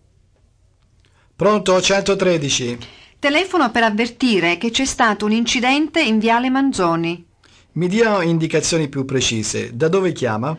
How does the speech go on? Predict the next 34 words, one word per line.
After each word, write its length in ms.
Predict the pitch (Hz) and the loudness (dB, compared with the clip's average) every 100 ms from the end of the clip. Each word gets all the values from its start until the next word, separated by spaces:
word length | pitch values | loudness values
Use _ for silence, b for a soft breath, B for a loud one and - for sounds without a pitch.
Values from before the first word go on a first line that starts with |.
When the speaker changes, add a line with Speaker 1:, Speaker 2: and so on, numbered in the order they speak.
| - | -8
Speaker 2:
Da 180 | 220 262 | 0 0
un 100 | 269 | 2
telefono 420 | 285 302 320 311 | 0 0 0 -2
pubblico 580 | 226 311 220 175 185 196 | 2 0 2 -2 0 0
in 100 | 190 | 2
Viale 260 | 214 226 220 | 2 2 2
Manzoni. 680 | 233 240 196 170 170 175 175 b b - | 0 0 0 0 -2 -6 -12 b b -8
Speaker 1:
Lei 280 | 143 180 175 | 0 2 2
è 80 | |
coinvolta? 800 | 147 139 135 147 160 160 180 196 196 B - | 0 -2 0 2 0 -2 -6 -6 -12 B -8
Speaker 2:
No, 300 | 247 285 285 | 0 2 2
no, 300 | 254 240 - | 2 0 -2
ho 100 | 170 | -6
visto 320 | 185 262 - 214 | -4 -4 -2 -2
due 120 | 190 | 0
macchine 380 | 208 226 220 190 | 0 0 -4 -4
scontrarsi, 760 | - 180 247 214 170 - 175 | -4 -2 0 2 0 -4 -4
sembra 480 | 175 220 220 214 196 | -2 0 2 2 2
un 140 | 190 | 0
incidente 560 | 196 190 185 185 180 151 | -2 -2 -2 -2 -2 -4
grave. 720 | 190 240 170 160 165 - _ - | 0 0 0 -6 -10 -14 _ -12
Speaker 1:
E 140 | 151 | -2
a 100 | 156 | -2
che 140 | 165 208 | 2 0
altezza 440 | 202 175 147 - | 0 -2 -4 -4
di 100 | 135 | -4
Viale 260 | 127 131 127 | -2 0 0
Manzoni 480 | 123 123 123 131 123 | -4 -4 -2 -2 -2
è 80 | |
accaduto? 680 | 120 117 117 117 113 107 170 185 B B - | -2 -4 -6 -8 -8 -6 -6 -6 B B -2
Speaker 2:
All'incrocio 580 | 277 294 320 349 349 | 0 0 0 0 -2
con 160 | 320 269 | -2 0
via 160 | 262 269 | 0 -2
Tornabene. 800 | 285 269 233 170 160 165 180 | -2 -2 0 -2 -2 -6 -10